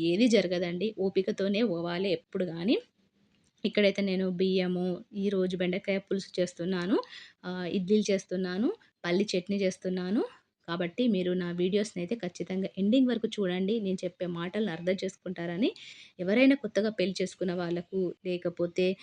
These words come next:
ఆహ్, పెళ్లి చేసుకొని భర్తతోనే కొంచెం అడపదడప గొడవలవ్వడం, అర్థం చేసుకునే భర్త ఉన్నాడు,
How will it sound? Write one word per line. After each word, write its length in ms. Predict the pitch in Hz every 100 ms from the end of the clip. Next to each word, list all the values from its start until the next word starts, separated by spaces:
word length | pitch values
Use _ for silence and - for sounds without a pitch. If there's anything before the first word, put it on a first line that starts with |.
| - _ 185
ఆహ్, 320 | 170 165 175 - - _ _
పెళ్లి 200 | 190 220
చేసుకొని 560 | 220 226 220 233 220 214 208
భర్తతోనే 600 | 190 185 - 196 208 202
కొంచెం 360 | 202 190 185 196 190 - - _ -
అడపదడప 500 | 156 180 202 196 196 190
గొడవలవ్వడం, 640 | 175 185 180 170 170 170 175 - _ _ _
అర్థం 280 | 170 185 208
చేసుకునే 400 | 185 170 - 180
భర్త 280 | 175 170 -
ఉన్నాడు, 400 | 185 175 175 175